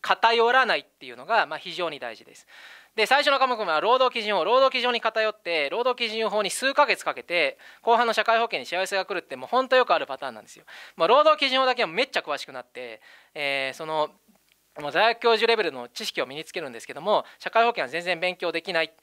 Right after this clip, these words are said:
できないっていう場合は、これ社労士試験に合格できないわけ、えー、なんですね。で、労働基準はあくまでも全科目の中の一科目ですので、期限通りに終わらせると。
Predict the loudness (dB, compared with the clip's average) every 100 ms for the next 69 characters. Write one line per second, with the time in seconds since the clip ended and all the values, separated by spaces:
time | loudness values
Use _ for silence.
0 | _ _ -10 0 0 0 -8 -8 -6 -4
1 | -4 -2 -2 0 0 -2 -8 -6 -6 -6
2 | -6 -2 0 0 -2 -12 -20 -20 -20 -18
3 | -6 -4 -4 -6 -8 -12 -12 -16 -12 0
4 | 2 4 2 2 0 0 2 -2 -2 -4
5 | -4 -4 -6 -10 -12 -12 -16 -10 -8 -8
6 | -10 -14 -14 -2 -2 0 -2 -2 0 0
7 | 2 0 -2 -2 -8 -16